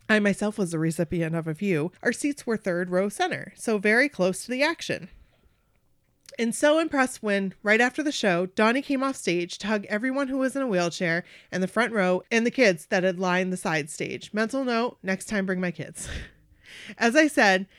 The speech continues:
the days and weeks after the concert have been spent catching up and finding my tribe, the Blockheads, who have been very gracious about letting this prodigal fan join their ranks.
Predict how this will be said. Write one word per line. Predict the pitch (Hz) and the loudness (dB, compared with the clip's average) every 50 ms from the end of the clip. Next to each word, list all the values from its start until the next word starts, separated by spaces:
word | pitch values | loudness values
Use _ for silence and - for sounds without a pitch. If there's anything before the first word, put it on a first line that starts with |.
| - - _ _ | -20 -20 _ _
the | - 240 | -2 -2
days | 202 190 233 226 240 269 254 320 | 0 2 2 2 2 0 0 -2
and | 294 277 | -4 -2
weeks | 254 247 233 220 - - | -2 -4 -4 -6 -6 -4
after | - 202 196 196 - 262 | -2 -2 0 -2 -2 -6
the | 247 254 | -6 -4
concert | - 226 190 185 180 - 190 - - | -2 -2 -2 -2 -2 -4 -8 -8 -6
have | - 214 208 190 | -6 -4 -4 -2
been | 208 196 196 | -4 -4 -6
spent | - - 220 202 202 196 - - - | -4 -2 -2 0 -2 -2 -6 -12 -12
catching | - - 214 208 - 285 277 247 | -6 -6 -4 -4 -4 -4 -2 0
up | 185 175 175 175 - - _ - | 0 0 0 -2 -6 -14 _ -8
and | 190 185 180 - | -6 -6 -4 -2
finding | 214 190 196 196 196 196 | 0 0 0 0 0 0
my | 196 190 | 0 -2
tribe, | 185 - 185 147 - - 170 175 - _ _ | -2 -4 -6 -8 -8 -8 -10 -14 -16 _ _
the | - 190 | -8 -4
Blockheads, | 180 202 185 180 175 - - 156 - - - - - - _ - - - _ _ | -2 0 0 0 -2 -4 -10 -14 -16 -16 -18 -20 -20 -20 _ -20 -20 -20 _ _
who | - 226 | 0 0
have | 226 196 | 2 2
been | 220 208 196 | 2 0 0
very | 175 208 214 240 285 294 | 2 4 4 4 4 2
gracious | - - 214 208 190 - 196 - - | 2 2 2 2 2 -2 -6 -8 -6
about | 180 196 - - | -4 -4 -4 -2
letting | 190 208 202 208 220 226 | -2 -2 0 0 -2 -2
this | 208 185 185 - - | -2 -2 -4 -4 -8
prodigal | - _ - - 226 233 262 - 294 285 | -16 _ -6 -4 -2 -2 -2 -2 -4 -6
fan | - - 202 180 165 156 160 175 190 _ - - _ _ _ | -4 -2 -2 0 0 0 -2 -4 -8 _ -18 -20 _ _ _
join | - 196 190 185 190 | 0 2 2 2 2
their | 190 190 185 | 0 0 0
ranks. | 175 151 - - - 185 - - - - | 0 -2 -4 -6 -10 -16 -18 -18 -18 -20